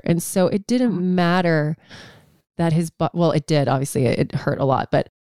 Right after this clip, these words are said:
like, in the grand scheme of things, it didn't matter that his body was being chipped away by cancer. And it didn't matter that I felt like I was dying, because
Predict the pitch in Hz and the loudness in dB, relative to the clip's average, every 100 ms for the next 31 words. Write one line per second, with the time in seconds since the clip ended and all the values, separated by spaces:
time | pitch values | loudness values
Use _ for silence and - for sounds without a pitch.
0 | _ _ 190 160 - - - 196 190 180 | _ _ -2 0 -4 -8 -2 0 0 -2
1 | 208 208 202 - 220 202 180 165 151 127 | 0 0 0 -2 0 0 0 0 0 0
2 | 196 185 175 165 156 160 160 151 151 151 | 2 2 2 2 2 2 2 2 2 -2
3 | - - 143 147 147 147 143 147 - 151 | -6 -2 2 2 2 0 -2 0 0 0
4 | 147 151 143 143 143 - 143 - - 135 | 0 0 0 0 -2 -2 -2 0 0 2
5 | - - 165 156 170 165 160 151 156 151 | 0 0 -2 0 0 2 2 2 2 0
6 | 143 147 135 - _ _ _ - 160 - | 0 0 -2 -6 _ _ _ -2 -2 0
7 | 160 147 156 - 156 151 160 151 151 147 | 0 0 0 0 0 0 0 0 0 0
8 | 160 156 175 160 156 | -2 0 2 2 0